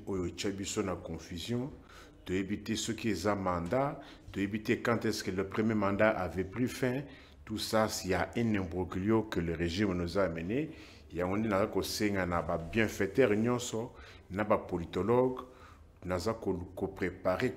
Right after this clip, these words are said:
colloque moko monene, mais faut ba moyen pour tout organiser colloque wana.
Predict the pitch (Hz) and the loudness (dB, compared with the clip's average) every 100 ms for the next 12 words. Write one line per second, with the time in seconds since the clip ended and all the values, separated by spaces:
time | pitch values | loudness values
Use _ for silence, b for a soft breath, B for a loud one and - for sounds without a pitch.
0 | - 107 123 135 107 110 101 110 95 92 | 2 6 6 6 4 2 2 0 0 0
1 | 98 117 117 127 160 B B - 80 90 | 0 2 2 0 -4 B B -10 -4 -4
2 | - 131 101 98 95 92 95 110 123 123 | -2 0 4 4 4 2 4 2 2 -2
3 | - - 123 117 - 117 95 92 87 107 | -4 2 4 4 4 4 4 0 0 0
4 | 95 107 110 110 117 | 2 2 2 2 -2